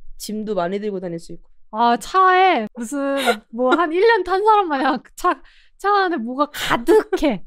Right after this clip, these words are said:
Speaker 1: <laughs> 아, 제
Speaker 2: 발 디딜 틈이 없어가지고 "어, 이거 뭐야? 왜 이래?" 이러고 봤는데
Speaker 1: 제 키링 보셨나요?
Speaker 2: 어.
Speaker 1: 제 키링 보더니 아빠가 연비도 안 나오겠다고 이 키링 <laughs> 어떻게 들고 차를 타냐고.
Speaker 2: 키는 하나인데
Speaker 1: 네.
Speaker 2: 거기 붙어있는 게 한 열두 개 정도 되는 것
Speaker 1: 네.
Speaker 2: 같아요.
Speaker 1: 그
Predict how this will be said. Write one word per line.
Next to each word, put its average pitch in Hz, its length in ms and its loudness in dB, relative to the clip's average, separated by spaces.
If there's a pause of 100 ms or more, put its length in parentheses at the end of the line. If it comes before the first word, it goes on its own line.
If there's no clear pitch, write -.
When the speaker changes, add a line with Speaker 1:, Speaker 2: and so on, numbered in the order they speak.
(200)
Speaker 1:
<laughs> - 200 -14
아, 269 140 4
제 359 100 6
Speaker 2:
발 370 100 4
디딜 403 360 4
틈이 427 240 -2
없어가지고 254 480 0
"어, - 200 -8
이거 330 120 4
뭐야? 277 440 0
왜 294 220 -2
이래?" 370 360 -2
이러고 240 180 -8
봤는데 214 600 -10 (240)
Speaker 1:
제 240 160 0
키링 311 840 -4
보셨나요? 190 520 -10 (260)
Speaker 2:
어. 202 260 -20
Speaker 1:
제 226 140 0
키링 311 320 -2
보더니 190 260 -4
아빠가 160 360 -4
연비도 196 420 -2
안 175 160 -6
나오겠다고 180 500 -6
이 208 200 -4
키링 370 380 2 (240)
<laughs> - 320 -6
어떻게 277 600 2
들고 277 260 0
차를 370 340 0
타냐고. 220 640 0
Speaker 2:
키는 415 360 2
하나인데 370 720 2
Speaker 1:
네. 208 80 0
Speaker 2:
거기 277 200 0
붙어있는 311 680 0
게 262 60 -4
한 262 160 -4
열두 233 320 -4
개 277 120 -2
정도 220 220 -8
되는 214 260 -4
것 185 160 -8
Speaker 1:
네. 190 80 -10
Speaker 2:
같아요. 170 200 -10
Speaker 1:
그 196 400 0